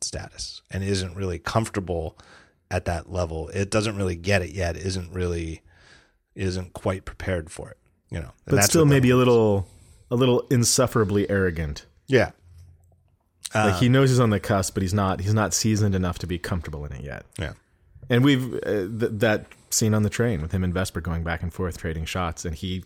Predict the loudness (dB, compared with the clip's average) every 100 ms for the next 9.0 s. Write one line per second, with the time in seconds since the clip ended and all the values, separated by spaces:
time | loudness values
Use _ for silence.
0 | -4 -4 0 2 2 2 0 0 0 -2
1 | -6 -10 -12 -8 -8 -6 0 2 6 6
2 | 8 8 8 8 6 4 2 4 6 4
3 | 4 4 2 2 2 2 0 -2 -2 0
4 | -2 -2 -4 -4 -2 -2 -2 -4 -6 -6
5 | -4 -2 -2 -2 -4 -6 -8 -6 -8 -6
6 | -8 -6 -6 -6 -6 -10 -10 -12 -14 -20
7 | _ _ _ _ _ _ _ _ -8 -6
8 | -4 -4 -4 -6 -6 -6 -8 -10 -14